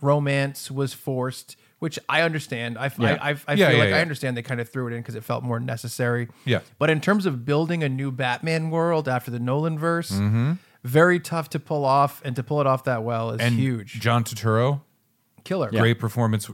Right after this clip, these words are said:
Speaker 3: out of him too.
Speaker 2: Yep.
Speaker 1: Yeah.
Speaker 3: Like, everybody did a really, really wonderful job in the movie, and I, I,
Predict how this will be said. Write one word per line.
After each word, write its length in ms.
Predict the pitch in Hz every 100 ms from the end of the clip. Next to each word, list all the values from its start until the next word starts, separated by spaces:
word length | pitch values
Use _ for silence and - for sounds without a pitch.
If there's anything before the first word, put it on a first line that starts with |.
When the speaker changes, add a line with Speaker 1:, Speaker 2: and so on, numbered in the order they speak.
| 92
Speaker 3:
out 140 | 107 104
of 60 |
him 200 | 101 110
too. 300 | 104 110 117 113
Speaker 2:
Yep. 160 | 101
Speaker 1:
Yeah. 80 | 123
Speaker 3:
Like, 140 | 123
everybody 420 | 120 131 160 160 143
did 140 | 135
a 60 | 123
really, 320 | 104 117 131
really 240 | 120 120
wonderful 400 | 117 110 110 -
job 260 | 98 104 104
in 40 | 101
the 60 |
movie, 340 | 92 95 107 90
and 120 | 98
I, 180 | 98 98
I, 320 | 101 104 101